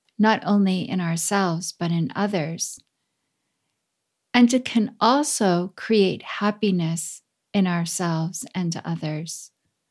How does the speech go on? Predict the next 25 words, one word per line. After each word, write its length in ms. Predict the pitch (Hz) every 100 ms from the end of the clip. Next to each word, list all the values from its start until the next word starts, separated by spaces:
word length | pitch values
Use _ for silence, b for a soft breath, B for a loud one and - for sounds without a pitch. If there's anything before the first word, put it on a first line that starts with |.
| _ _ _ _ _ _ _ _ _ _ _ _ _ _ _ _ _ -
It's 220 | 262 262
cause 560 | - - 226 226 233 -
and 180 | 214
effect 640 | 214 208 190 185 180 _ - _
in 140 | 208 196
action. 840 | 180 180 170 - 196 185 180 196 _ _ _ _ _ b b - _ _ _ _ _ _ _
So 300 | - - 262
let 200 | 269 285
us 220 | 294 277
be 180 | - 240
aware 440 | 240 220 214 208 196
of 160 | 190
the 100 | -
causes 760 | 196 - 190 202 208 190 185 -
and 180 | 202
effects 680 | 196 - 214 196 190 - - -
of 140 | 185
our 180 | 175 175
speech. 840 | 170 - 196 190 165 - - - _ _ _ _ _ _ _ _ _ _
Let 340 | 233 254 247
our 160 | 220 208
speech 600 | - - - 202 196 -
free 380 | - - 214 208
us, 480 | 170 170 - - -
creating 800 | - 214 202 196 196 180 175